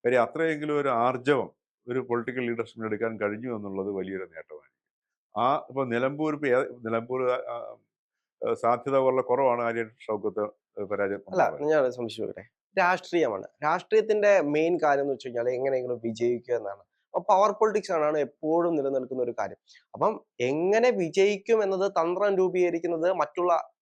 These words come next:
Speaker 2: അത് തന്ത്രം രൂപീകരിച്ച് അൻവറിനെ അതിലേക്ക് കൊണ്ടുവന്ന് അല്ലെങ്കിൽ അൻവറിനെ ഉപയോഗപ്പെടുത്തി വിജയത്തിലേക്ക് വരിക എന്നൊരു കാര്യം അതിൽ നിലനിൽക്കുന്നുണ്ടായിരുന്നു. പക്ഷേ ഇപ്പൊ വി ഡി സതീശൻ തന്നെ അൻവർ വേണ്ട എന്ന ഒറ്റ നിലപാട് സ്വീകരിക്കുമ്പോൾ,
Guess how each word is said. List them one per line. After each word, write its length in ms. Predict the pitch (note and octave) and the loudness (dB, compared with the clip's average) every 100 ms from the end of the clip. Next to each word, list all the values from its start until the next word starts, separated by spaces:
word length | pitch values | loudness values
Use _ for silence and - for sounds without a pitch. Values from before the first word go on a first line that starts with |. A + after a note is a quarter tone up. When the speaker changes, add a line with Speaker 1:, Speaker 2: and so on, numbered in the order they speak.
| - | -4
Speaker 2:
അത് 100 | F#3+ | -4
തന്ത്രം 440 | F#3+ F3+ F3+ G3 F3+ | -2 -2 0 2 2
രൂപീകരിച്ച് 500 | F3 F3 E3+ C#3 E3+ | 2 2 0 0 0
അൻവറിനെ 420 | D#3 E3+ E3+ F3+ | 0 0 0 0
അതിലേക്ക് 380 | D#3 D#3+ E3+ F3+ | 0 0 -2 -2
കൊണ്ടുവന്ന് 540 | D#3+ D3+ E3+ E3+ D#3 | -2 -2 0 -2 -2
അല്ലെങ്കിൽ 300 | D3 E3 F#3 - _ - | -2 -2 -4 -8 _ -2
അൻവറിനെ 380 | E3 F#3+ A3 G#3 | 0 4 4 4
ഉപയോഗപ്പെടുത്തി 1000 | G3+ E3+ F3+ G#3+ A3 A#3 A#3 A3 F#3+ G#3+ | 2 4 6 6 6 2 2 2 2 0
വിജയത്തിലേക്ക് 680 | F#3 F3 F#3+ F#3+ G3 F#3+ F#3 | -2 4 4 4 2 0 2
വരിക 280 | F3 E3+ F3 | 2 4 4
എന്നൊരു 500 | F3+ - E3 E3+ D#3+ | 4 2 -4 -2 2
കാര്യം 280 | D3+ D3+ D3+ | 2 2 -2
അതിൽ 260 | C#3+ E3 D#3+ | -2 -2 0
നിലനിൽക്കുന്നുണ്ടായിരുന്നു. 800 | D3+ F#3 F3+ F3 D3+ A#2 G2+ - _ _ _ | 2 2 2 0 0 0 -2 -12 _ _ _
പക്ഷേ 480 | B2+ - F#3+ G#3 F#3 | -4 2 4 4 2
ഇപ്പൊ 320 | - E3+ D#3+ C#3 C3+ - | 2 2 2 0 -6 -4
വി 120 | C#3 D#3 | 0 2
ഡി 100 | F#3 | 0
സതീശൻ 480 | G3 F3 F#3 G3 | 0 0 -2 0
തന്നെ 140 | F3 F3+ | 2 2
അൻവർ 340 | E3+ E3 F3 | 2 0 0
വേണ്ട 340 | E3+ E3 F3 F3+ | 2 4 4 4
എന്ന 300 | F#3+ F#3 F3+ | 4 2 -2
ഒറ്റ 240 | E3+ G3 | -2 -2
നിലപാട് 460 | F3+ E3 E3+ F3 F3+ | 0 0 4 2 2
സ്വീകരിക്കുമ്പോൾ, 760 | - D#3+ E3+ D3+ C#3+ G#2 | -4 0 0 -2 -6 -4